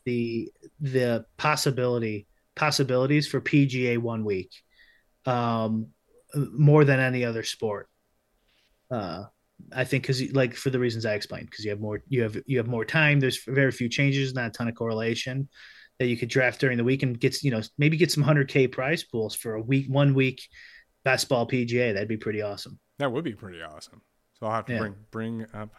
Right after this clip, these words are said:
Speaker 2: hundred K daily best ball. Better than Showdown
Speaker 1: Yeah.
Speaker 2: is what I'll call it. Did you, did, final thing, did you watch, I mean, obviously you watched the P G A Championship. Did you, were you in or out on Michael Block?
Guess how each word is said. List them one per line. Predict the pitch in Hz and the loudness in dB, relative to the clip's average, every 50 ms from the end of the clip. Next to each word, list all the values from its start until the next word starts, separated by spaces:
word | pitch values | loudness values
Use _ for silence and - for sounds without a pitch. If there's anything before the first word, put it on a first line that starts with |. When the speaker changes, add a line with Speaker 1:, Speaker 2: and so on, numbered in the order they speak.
| - - | -18 -16
Speaker 2:
hundred | 131 147 156 156 156 156 156 151 147 _ | -16 -16 -14 -16 -18 -18 -18 -20 -20 _
K | _ _ - 143 143 143 143 147 143 139 _ _ _ _ _ _ _ _ | _ _ -18 -16 -14 -14 -14 -14 -16 -18 _ _ _ _ _ _ _ _
daily | - 117 113 123 135 131 123 120 123 123 123 123 127 - _ _ _ _ _ - | -10 -6 -6 -4 -6 -6 -6 -8 -10 -10 -10 -12 -14 -18 _ _ _ _ _ -12
best | 110 107 104 - - - | -10 -10 -10 -10 -12 -16
ball. | 147 156 143 151 - - | -16 -18 -18 -20 -14 -8
Better | 127 135 143 156 156 147 | -6 -6 -4 -4 -6 -6
than | 135 143 135 120 | -4 -6 -6 -6
Showdown | - - - 120 113 110 117 - 85 85 80 76 | -4 -4 -2 0 0 0 -2 -2 -6 -8 -12 -14
Speaker 1:
Yeah. | 71 80 | -16 -18
Speaker 2:
is | - - | -14 -12
what | 110 101 | -12 -10
I'll | 95 90 85 | -10 -12 -14
call | - - 120 123 156 208 | -8 -6 -4 -4 -2 -4
it. | 240 - - - - - - - - - - - - - - - - _ _ _ _ - | -6 -8 -14 -20 -20 -20 -18 -18 -20 -20 -20 -20 -20 -20 -20 -20 -20 _ _ _ _ 0
Did | 185 180 170 | 2 4 6
you, | 233 269 262 240 | 6 4 4 2
did, | 196 170 160 170 185 170 156 147 147 | -4 -8 -12 -6 -4 -4 -4 -2 2
final | - 202 202 180 160 | 4 6 6 8 6
thing, | - 151 135 | 4 2 0
did | 123 123 | 0 0
you | 156 208 | 0 4
watch, | 202 185 180 185 185 - - - - - _ - 160 147 | 6 8 6 6 4 2 -6 -12 -14 -16 _ -4 2 4
I | 143 | 6
mean, | 143 139 | 6 8
obviously | 135 135 135 127 - 139 | 6 6 6 4 0 0
you | 123 | 2
watched | 123 120 - - | 2 2 0 -2
the | - | -4
P | 131 123 | -6 -2
G | 117 113 | -2 -2
A | 104 | -2
Championship. | - - 107 110 107 110 95 - 90 82 87 _ | 0 -2 -2 -2 -2 -4 -8 -10 -12 -14 -12 _
Did | - 127 127 | -6 -4 0
you, | 139 175 175 160 | 2 2 2 4
were | 143 156 | 4 4
you | 180 196 202 | 4 4 4
in | 151 160 170 180 185 | 6 6 6 8 8
or | 180 170 - | 6 6 8
out | 135 143 143 143 135 127 | 10 10 10 10 8 6
on | 123 123 123 117 | 2 2 2 4
Michael | 113 117 120 120 - 117 | 4 4 4 4 2 -2
Block? | 101 107 107 110 104 90 - - - | -2 -2 -2 -2 -2 -4 -8 -14 -16